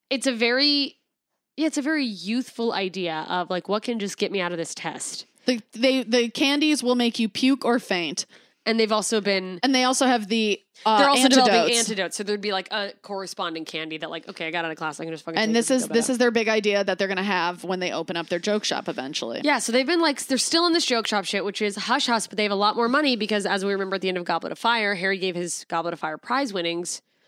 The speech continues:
Speaker 1: to Fred and George. And he's like, "Just buy Ron new robes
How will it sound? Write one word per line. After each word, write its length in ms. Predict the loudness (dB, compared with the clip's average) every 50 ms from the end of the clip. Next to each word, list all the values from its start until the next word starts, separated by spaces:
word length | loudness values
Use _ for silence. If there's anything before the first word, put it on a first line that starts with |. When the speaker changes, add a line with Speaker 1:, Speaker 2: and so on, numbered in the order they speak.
| _ _ _ _ _ -12 -4
Speaker 1:
to 540 | 0 2 2 2 2 0 0 -2 -4 -6 _ _ _ _ _ _
Fred 180 | -6 -4 -4 -4
and 100 | -4 -8
George. 320 | -8 -10 -10 -12 -16 -14 -10
And 120 | -8 -6
he's 160 | -4 -4 -2
like, 260 | -2 -2 -2 -2 -8 -8
"Just 360 | -2 -2 -2 -2 -2 -6 -12 _ _ _
buy 360 | -20 -12 -4 0 0 2 2 2
Ron 300 | 2 2 0 0 0 -2
new 120 | -4 -2
robes 520 | -2 -2 -2 -2 -4 -6 -8 -10 -14 -14